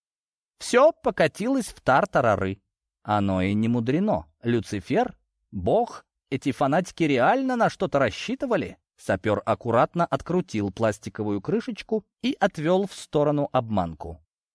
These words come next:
«Вы даже не представляете», — усмехнулся я. «Честно говоря, и не хочется. Фух, готово».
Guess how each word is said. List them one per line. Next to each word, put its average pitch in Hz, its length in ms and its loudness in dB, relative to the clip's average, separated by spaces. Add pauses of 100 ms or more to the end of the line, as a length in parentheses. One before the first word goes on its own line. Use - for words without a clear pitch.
(360)
«Вы 123 160 2
даже 117 380 0
не 123 180 0
представляете», — 85 1200 -2
усмехнулся 95 800 -6
я. 76 280 -10 (340)
«Честно 131 280 0
говоря, 113 340 2
и 117 100 0
не 123 120 0
хочется. 123 640 -6 (160)
Фух, - 360 -4
готово». 113 520 0